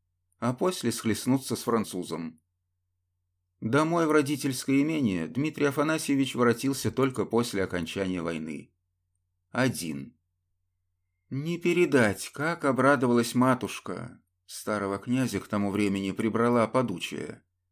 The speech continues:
всем сердцем понадеявшись, что теперь чадо её, должно, возьмётся за ум. По Матюше Холоневу княгиня сколько возможно погоревала, заказала молебен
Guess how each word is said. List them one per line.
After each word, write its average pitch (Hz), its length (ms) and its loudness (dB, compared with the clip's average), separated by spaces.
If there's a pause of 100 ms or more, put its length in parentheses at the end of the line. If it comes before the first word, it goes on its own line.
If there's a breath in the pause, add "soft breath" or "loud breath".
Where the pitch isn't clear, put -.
(200)
всем 131 380 0
сердцем 131 540 2
понадеявшись, 127 800 2
что - 240 -6
теперь 160 480 0
чадо 117 380 2
её, 98 260 2
должно, 135 560 2
возьмётся 175 580 2
за 185 180 4
ум. 87 380 2 (1080)
По 160 80 0
Матюше 180 540 0
Холоневу 135 560 6
княгиня 156 480 -2
сколько 151 340 0
возможно 143 480 4
погоревала, 131 800 0 (480)
заказала 160 640 -2
молебен 131 800 0